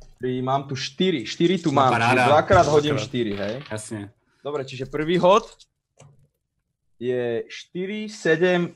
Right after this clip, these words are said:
Speaker 1: tri a päť.
Speaker 2: Devatenáct.
Speaker 1: A druhý hod, do piče, je päť, sedm, tri a štyri.
Speaker 2: To si nedáš, ty vole.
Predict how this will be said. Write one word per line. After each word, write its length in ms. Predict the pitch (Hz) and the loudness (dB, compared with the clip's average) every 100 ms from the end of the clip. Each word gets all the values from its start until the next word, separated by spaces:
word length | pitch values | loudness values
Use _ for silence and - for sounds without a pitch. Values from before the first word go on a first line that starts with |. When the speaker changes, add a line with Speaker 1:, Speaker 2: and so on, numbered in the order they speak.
| - | -6
Speaker 1:
tri 300 | 147 156 - | -4 -4 2
a 100 | 127 | 2
päť. 600 | 131 - 131 208 - - _ _ _ _ _ _ _ _ _ _ _ | 2 -2 -2 -2 -4 -20 _ _ _ _ _ _ _ _ _ _ _
Speaker 2:
Devatenáct. 580 | - 120 127 151 151 - - _ _ - - - _ _ _ _ - _ _ _ - | -8 -6 -4 -4 -4 -8 -20 _ _ -14 -14 -14 _ _ _ _ -20 _ _ _ -2
Speaker 1:
A 120 | 113 | 0
druhý 500 | 107 131 160 175 196 | 2 2 2 4 4
hod, 340 | 175 190 208 - - _ _ _ _ _ - - _ - - | 6 6 4 0 -20 _ _ _ _ _ -20 -20 _ -20 -18
do 80 | 117 | -14
piče, 360 | 104 117 113 107 _ _ _ _ - _ _ _ _ - - - _ _ _ _ _ | -12 -12 -14 -16 _ _ _ _ -20 _ _ _ _ -20 -20 -20 _ _ _ _ _
je 180 | 127 131 | 0 0
päť, 380 | 127 170 185 190 | 2 4 4 4
sedm, 480 | - 180 170 175 165 | 2 4 4 4 2
tri 240 | - 151 | 2 0
a 160 | - 139 | 2 0
štyri. 400 | - 123 104 92 | 0 -2 -2 -4
Speaker 2:
To 1120 | - _ _ _ _ _ _ _ _ _ _ | -12 _ _ _ _ _ _ _ _ _ _
si 120 | - | -16
nedáš, 340 | 110 123 117 - | -14 -12 -14 -14
ty 140 | - | -16
vole. 140 | 98 | -16